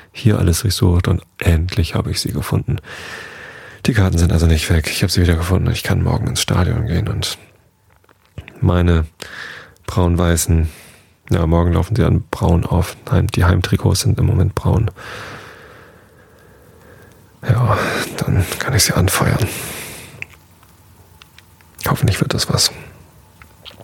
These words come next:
Wie auch immer, wir kommen jetzt zum Vorleseteil, bevor ihr, ähm, schon euch, ähm,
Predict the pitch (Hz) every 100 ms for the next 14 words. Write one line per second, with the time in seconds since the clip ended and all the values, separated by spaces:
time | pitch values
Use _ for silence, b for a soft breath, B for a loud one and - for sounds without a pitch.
0 | - - _ - - B B B B B
1 | B B B B B B - 113 117 95
2 | - 80 76 82 98 - 107 104 - 98
3 | 95 92 - - 101 90 85 - 85 85
4 | 82 B B - - - - - - 90
5 | - - B B B B B B B B
6 | B 143 87 78 76 73 B B B B
7 | B B - _ _ _ - B B B
8 | B B B B B - - 80 73 76
9 | - 90 78 - - - 87 80